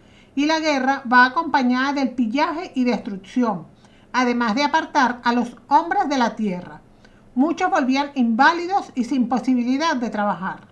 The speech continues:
Las guerras conllevan el aumento de impuestos para la población. No existían los cuarteles.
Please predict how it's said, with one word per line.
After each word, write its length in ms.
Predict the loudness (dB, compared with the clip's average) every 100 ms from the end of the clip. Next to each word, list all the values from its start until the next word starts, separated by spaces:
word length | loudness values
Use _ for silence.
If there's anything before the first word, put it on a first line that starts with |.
| _ -20 -20 -20 _ -4
Las 180 | 0 2
guerras 320 | 0 0 -2
conllevan 500 | -2 0 2 2 0
el 80 | 2
aumento 460 | 4 4 2 0
de 60 | 0
impuestos 600 | 0 2 2 0 -2 -6
para 240 | 0 0 0
la 160 | -2
población. 680 | -4 -6 -10 -14 -16 -18 -18 -20 _ _ _ _ -20 _ -16 -4
No 180 | -2 0
existían 480 | -2 -4 -4 -2
los 120 | 0 0
cuarteles. 800 | 0 0 -2 -4 -4 -10 -20